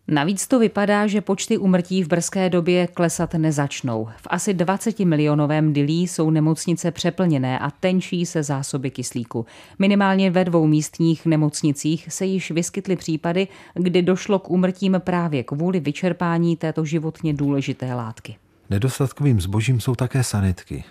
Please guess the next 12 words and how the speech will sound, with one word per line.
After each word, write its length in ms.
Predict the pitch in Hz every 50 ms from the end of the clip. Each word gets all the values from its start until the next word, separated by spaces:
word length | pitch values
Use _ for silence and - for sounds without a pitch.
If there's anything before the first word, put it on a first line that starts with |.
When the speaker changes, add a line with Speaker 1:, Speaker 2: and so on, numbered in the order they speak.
| - _ _
Speaker 2:
Pro 140 | - - 87
příbuzné 580 | 82 - - 101 98 95 107 95 87 90 80 80
je 100 | 87 92
tak 160 | - 95 -
přeprava 440 | - - 92 - 101 101 90 87 82
rodinných 400 | 90 95 98 101 107 95 85 -
příslušníků 720 | - - 95 - - 104 98 - - 104 107 - - 95
do 140 | 92 - 98
nemocnic 640 | 98 101 104 107 - - - 113 110 104 - - -
čím 240 | - - - 113 107
dál 180 | 107 110 110 107
složitější, 840 | - - 120 117 110 104 87 - 87 87 87 - - 92 87 87